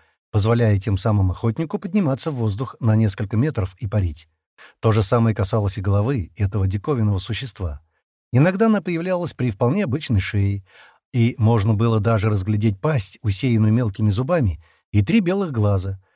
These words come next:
которые из-за отсутствия век постоянно таращились на тебя, и было непонятно, то ли охотник смотрит, то ли спит, если он вообще когда-нибудь спит. Но в определённое время голова охотника, как и все остальные на его теле, растворялись,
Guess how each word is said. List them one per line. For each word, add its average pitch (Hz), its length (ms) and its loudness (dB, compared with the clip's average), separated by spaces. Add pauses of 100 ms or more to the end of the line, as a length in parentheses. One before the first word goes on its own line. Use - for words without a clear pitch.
(120)
которые 117 420 0
из-за 107 320 0
отсутствия 107 520 -2
век 160 360 -4
постоянно 214 480 0
таращились 143 540 -2
на 135 100 -2
тебя, 131 320 -6 (280)
и 107 100 2
было 123 200 4
непонятно, 110 640 2
то 220 140 0
ли 180 100 2
охотник 98 380 -2
смотрит, 160 420 -4 (300)
то 214 120 2
ли 165 120 2
спит, 123 360 -4 (220)
если 113 300 2
он 107 60 4
вообще 113 260 0
когда-нибудь 95 500 -2
спит. - 240 -8 (760)
Но 196 100 4
в 220 40 6
определённое 202 520 0
время 160 300 -2
голова 113 300 2
охотника, 135 520 -2
как 160 220 -8
и 151 40 -6
все - 160 -4
остальные 160 440 -2
на 156 60 -2
его 151 200 -2
теле, 147 440 -4
растворялись, 120 680 -2